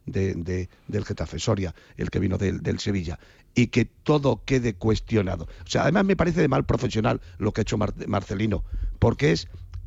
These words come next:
eh, en lugar de ponderar y ensalzar el trabajo, que tampoco tiene que hacerlo, lo que no puede hacer es, eh, Ramón, mediar y casi, casi meter presión al árbitro y al entorno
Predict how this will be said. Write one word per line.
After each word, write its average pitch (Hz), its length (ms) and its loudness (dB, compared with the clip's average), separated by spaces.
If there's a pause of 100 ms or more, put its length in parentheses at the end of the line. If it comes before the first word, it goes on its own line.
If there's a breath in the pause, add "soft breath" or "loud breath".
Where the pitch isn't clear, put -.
eh, - 640 2
en 117 120 4
lugar 131 240 4
de 156 120 2
ponderar 113 640 2 (260 soft breath)
y 101 120 0
ensalzar 98 540 2
el 98 140 -4
trabajo, 107 420 -2 (160 loud breath)
que - 80 -8
tampoco 90 300 0
tiene 113 160 0
que - 80 -6
hacerlo, 117 380 0 (220 loud breath)
lo - 120 0
que 120 100 2
no 139 80 2
puede 147 160 4
hacer 147 160 0
es, 170 220 0 (580 loud breath)
eh, 110 320 4
Ramón, 147 400 2 (240)
mediar 120 680 4 (380)
y - 360 0 (760 soft breath)
casi, 123 320 0
casi 117 400 0 (260 loud breath)
meter 113 440 2
presión 107 680 0 (260 loud breath)
al 107 200 2
árbitro 113 400 2
y 98 60 4
al 95 100 2
entorno 156 500 2